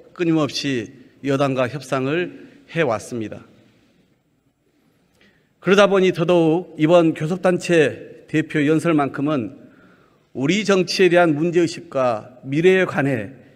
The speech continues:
이야기하고 싶었습니다. 투표하지 않은 사십 퍼센트와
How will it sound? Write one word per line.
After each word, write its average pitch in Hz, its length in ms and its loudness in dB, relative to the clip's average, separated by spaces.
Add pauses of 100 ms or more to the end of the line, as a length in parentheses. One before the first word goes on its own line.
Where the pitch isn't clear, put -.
(140)
이야기하고 135 760 -4
싶었습니다. - 640 -16 (2000)
투표하지 196 640 0
않은 180 400 2
사십 196 380 -8
퍼센트와 143 540 -8